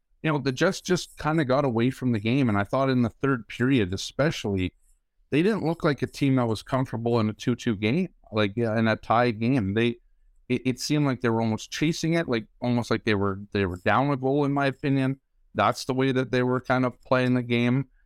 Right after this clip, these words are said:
Um, you know, it was just a little cute. They, they stopped being as physical, I thought. I mean, there, there was a lot of hits in that game.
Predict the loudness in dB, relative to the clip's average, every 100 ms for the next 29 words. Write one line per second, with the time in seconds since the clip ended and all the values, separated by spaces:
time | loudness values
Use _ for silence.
0 | _ _ -2 0 2 2 0 -2 0 0
1 | 2 0 0 -4 -2 0 2 0 -6 -4
2 | -2 -2 -2 -2 -2 -4 -4 -4 -2 0
3 | 0 2 0 0 0 -4 -4 -2 -2 -2
4 | 0 0 0 -2 0 0 -2 0 2 2
5 | 2 0 0 2 2 2 0 -2 -2 -4
6 | -4 -4 -6 -6